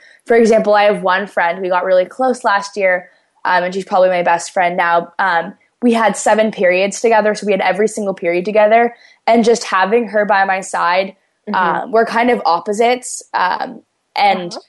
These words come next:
Speaker 1: so I would, she gets really stressed out, and I, I should get more stressed out more often to worry about
Speaker 2: <laughs>
Speaker 1: some of the bigger, more important things. And so just being there to be like, "It's okay,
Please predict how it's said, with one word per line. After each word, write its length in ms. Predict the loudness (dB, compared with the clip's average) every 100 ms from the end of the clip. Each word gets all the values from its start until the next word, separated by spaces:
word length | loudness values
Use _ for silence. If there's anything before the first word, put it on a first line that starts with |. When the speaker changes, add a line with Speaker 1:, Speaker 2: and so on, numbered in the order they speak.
| _
Speaker 1:
so 260 | -8 0 2
I 200 | 4 2
would, 260 | 0 -6 -12
she 240 | -10 -2
gets 220 | -2 -2
really 180 | -4 -4
stressed 400 | -4 -6 -6 -8
out, 220 | -6 -4
and 100 | -6
I, 360 | -6 -6 -6 -10 -20 _ -18 -16 -12 -4
I 140 | -4
should 180 | -2 -2
get 200 | -2 -2
more 160 | -6 -6
stressed 400 | -2 -4 0 0
out 180 | 2
more 180 | 4 4
often 440 | 2 0 0 0 0
to 180 | 0 0
worry 220 | 0 0
about 280 | 0 0 -2
Speaker 2:
<laughs> 40 |
Speaker 1:
some 140 | -6
of 60 | -12
the 200 | -14 -18 -20 _ _
bigger, 240 | -2 0 0
more 220 | 2 0
important 480 | 0 -2 -2 -4 -6
things. 260 | -6 -8
And 120 | -10
so 200 | -2 -2
just 300 | 0 -4 -4
being 240 | -6 -6 -2
there 160 | -2
to 80 | -2
be 160 | 2 2
like, 180 | 2 -2 _ _ -2
"It's 160 | 0 2
okay, 720 | 2 2 4 4 4 0